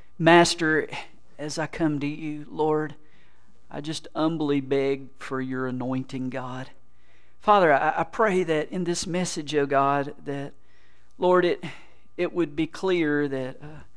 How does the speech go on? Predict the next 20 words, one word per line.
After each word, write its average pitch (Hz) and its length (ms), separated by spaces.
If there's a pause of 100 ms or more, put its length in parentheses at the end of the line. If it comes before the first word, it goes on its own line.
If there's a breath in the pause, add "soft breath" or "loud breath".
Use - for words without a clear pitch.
(300 soft breath)
Father, 151 400
there's 127 480 (960)
a 127 60
fire, 131 640 (120)
Lord. 147 400 (1500)
And 180 100
it 175 160
would 175 140
be 175 100
clear, 175 380
Father, 143 480
that 135 200
there's 147 220
a 131 60
flow 147 560
that 127 160
I 143 140
just 139 240
don't 135 200
ramble. 110 720